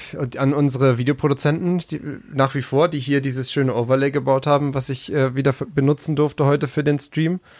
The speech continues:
Danke an Laura und alle anderen lieben Moderatoren im Chat.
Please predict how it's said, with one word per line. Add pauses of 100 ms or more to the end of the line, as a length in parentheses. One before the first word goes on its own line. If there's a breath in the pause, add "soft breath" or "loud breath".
(260 loud breath)
Danke
an
Laura
und
alle
anderen
lieben
Moderatoren
im
Chat.